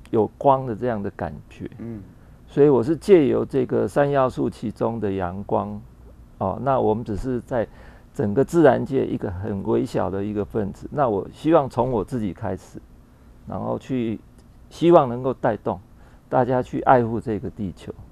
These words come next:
Speaker 2: 嗯。
Speaker 1: 所以我取光子。
Speaker 2: 对。
Speaker 1: 啊，至于豆豆的话，因为其中一个豆是咖啡豆，
Speaker 2: 嗯。
Speaker 1: 那另外一个豆就是我们五谷杂粮，比如说有黄豆啊，有黑豆。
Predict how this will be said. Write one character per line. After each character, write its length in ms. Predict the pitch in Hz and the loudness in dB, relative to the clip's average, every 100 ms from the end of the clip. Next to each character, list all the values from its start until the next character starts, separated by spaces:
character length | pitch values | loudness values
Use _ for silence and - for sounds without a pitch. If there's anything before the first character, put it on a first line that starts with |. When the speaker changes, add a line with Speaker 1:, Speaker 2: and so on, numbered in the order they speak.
| - | -16
Speaker 2:
嗯。 300 | 120 156 180 190 | -12 -12 -12 -4
Speaker 1:
所 160 | 135 | 2
以 20 | |
我 180 | 139 131 | 4 4
取 220 | 131 113 | 0 -6
光 380 | 90 113 101 107 | -4 -2 -4 -4
子。 200 | - - - - - | -10 -14 -16 -18 -6
Speaker 2:
对。 220 | 117 92 | -4 2
Speaker 1:
啊， 120 | 160 | 2
至 220 | - 196 | 2 2
于 80 | 165 | 2
豆 260 | - 190 156 | 10 10 10
豆 200 | 185 139 | 6 6
的 140 | 127 | 4
话， 240 | 139 131 | 0 -2
因 180 | 120 139 | -4 -6
为 380 | 143 135 131 120 - - - - | -2 0 0 -2 -8 -20 -20 -10
其 140 | - 165 | 2 10
中 180 | 214 | 12
一 60 | 196 | 12
个 80 | 175 | 10
豆 240 | 185 160 | 10 6
是 140 | 131 139 | 4 -2
咖 220 | 135 123 | 0 0
啡 160 | 123 120 | 0 -2
豆， 280 | 120 104 117 - | -2 -2 -4 -10
Speaker 2:
嗯。 180 | 117 | -4
Speaker 1:
那 100 | 143 | 0
另 200 | 143 151 | 0 0
外 180 | 139 135 | 2 0
一 40 | 113 | 0
个 100 | 113 | -2
豆 220 | 135 113 | 0 0
就 140 | 117 | -2
是 140 | 101 120 | -6 -6
我 140 | 95 | -4
们 180 | 98 113 107 | -6 -8 -4
五 140 | 127 | -4
谷 220 | 123 110 | -2 -4
杂 240 | - 95 98 | -4 -4 -4
粮， 260 | 92 98 | -4 -8
比 100 | 101 | -8
如 80 | 120 | -6
说 140 | 113 113 | -4 -4
有 160 | 101 | -4
黄 260 | 117 110 113 | -4 -6 -4
豆 180 | 139 120 | -2 -2
啊， 200 | 110 101 | -2 -6
有 160 | 95 | -8
黑 240 | 92 113 120 | -8 -8 -6
豆。 240 | 127 | -4